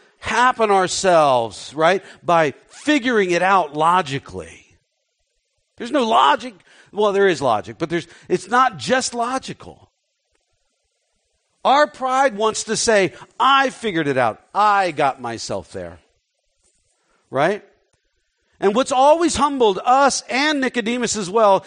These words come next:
is that God will not be manipulated by my intellect. He won't. Praise God that you won't. I can't get myself there.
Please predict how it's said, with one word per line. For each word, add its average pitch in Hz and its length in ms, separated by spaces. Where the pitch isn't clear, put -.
is 190 160
that 220 220
God 262 360
will 269 140
not 262 340
be 302 160
manipulated 285 840
by 254 200
my 277 240
intellect. 285 840
He 262 100
won't. 311 800
Praise 269 480
God 262 380
that 294 100
you 302 180
won't. 294 600
I 285 220
can't 277 500
get 202 220
myself 139 560
there. 101 480